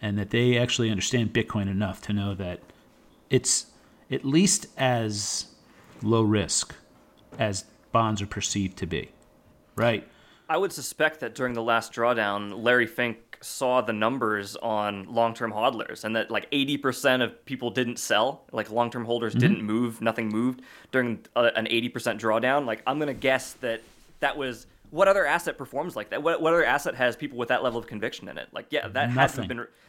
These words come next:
Speaker 2: anybody in that world. I mean, it's, they're, they're looking for a concrete foundation to build their empire on.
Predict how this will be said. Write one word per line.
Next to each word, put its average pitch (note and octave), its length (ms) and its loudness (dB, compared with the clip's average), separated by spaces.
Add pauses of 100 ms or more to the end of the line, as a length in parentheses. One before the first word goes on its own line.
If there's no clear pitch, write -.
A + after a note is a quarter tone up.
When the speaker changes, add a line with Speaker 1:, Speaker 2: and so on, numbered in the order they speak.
(220)
Speaker 2:
anybody C3+ 880 0
in B2 100 -2
that B2+ 180 2
world. A#2+ 360 0
I A2+ 40 -2
mean, A2+ 140 -6
it's, G#2 240 -8
they're, A#2+ 220 -4
they're D#3 200 4
looking E3+ 300 -2
for D#3+ 160 0
a C#3 60 4
concrete C3+ 720 -4 (180)
foundation A#2 600 0
to B2 120 -10
build A#2+ 320 -2
their A2+ 160 4
empire A2 420 -2
on. - 220 -12